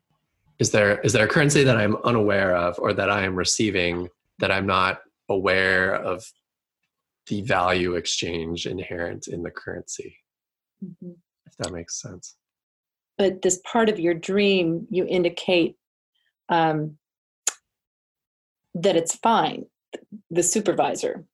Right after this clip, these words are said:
Speaker 1: The supervisor validates that, yes, you can receive that currency in exchange for
Speaker 2: Mm-hmm.
Speaker 1: these purchases. Yeah.
Speaker 2: Mm-hmm. So the supervisor is,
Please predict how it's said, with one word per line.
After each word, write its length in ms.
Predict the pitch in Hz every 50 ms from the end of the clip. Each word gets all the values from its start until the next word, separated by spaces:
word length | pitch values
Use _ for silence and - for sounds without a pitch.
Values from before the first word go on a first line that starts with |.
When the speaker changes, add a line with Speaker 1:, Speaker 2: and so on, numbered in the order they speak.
| _ -
Speaker 1:
The 80 | 127 123
supervisor 560 | - 147 156 151 143 143 127 123 120 117 110
validates 640 | 110 120 117 117 117 117 113 107 104 101 - - -
that, 240 | 113 104 98 - -
yes, 280 | 107 95 85 - -
you 80 | 113 107
can 320 | - - 120 107 101 98 98
receive 540 | 95 95 92 - - - 104 98 95 90 101
that 420 | 92 90 90 87 90 87 - -
currency 680 | - - 92 85 85 82 - - 95 87 82 80 80 87
in 140 | 107 113 90
exchange 560 | 90 - - - - 90 85 90 85 82 -
for 480 | - - 107 85 80 78 78 80 82 80 _ _ _ _ _ - 165
Speaker 2:
Mm-hmm. 120 | 165 170
Speaker 1:
these 380 | 170 - - - - _ - _ _ - - _ _ _ _ _ _ _ _ _ _ _ _ _ -
purchases. 640 | - 85 - - - - - - - - - - - - _ _ _ _
Yeah. 180 | - - 175 170 - _ _ _ _ _ _ -
Speaker 2:
Mm-hmm. 140 | 180 180 180 180 - _ _ _ _ _ _ _ _ _ - - - - - _
So 180 | - - - 233
the 80 | 202 214
supervisor 800 | - - - 330 - 214 170 156 170 165 165 160 165 170 170 170
is, 400 | 165 156 160 - - - -